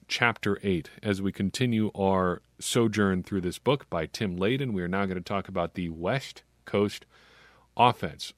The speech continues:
Overall, I like this, this chapter shows the evolution of strategy, kind of how that process works. You end up, if you're Bill Walsh,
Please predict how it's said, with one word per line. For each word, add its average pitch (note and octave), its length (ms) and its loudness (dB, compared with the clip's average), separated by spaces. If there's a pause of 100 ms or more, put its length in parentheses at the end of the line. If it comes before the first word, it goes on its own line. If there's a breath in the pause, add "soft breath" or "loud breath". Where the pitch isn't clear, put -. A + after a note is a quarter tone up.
Overall, C3+ 580 4
I A2 60 4
like A2+ 360 0
this, - 220 -6
this A2+ 220 -4
chapter G2+ 680 -2
shows G2 680 0
the F#2+ 220 -2
evolution F#2+ 680 -2
of F2 160 -10
strategy, E2 480 -2
kind G2+ 220 -4
of E2+ 80 -4
how F#2 200 -2
that F#2 200 -4
process E2 460 -8
works. A2 420 -2 (880 soft breath)
You B2+ 140 4
end D3+ 180 4
up, A#2+ 220 8 (240)
if A2 200 0
you're G#2 200 4
Bill G#2 320 6
Walsh, E2+ 460 0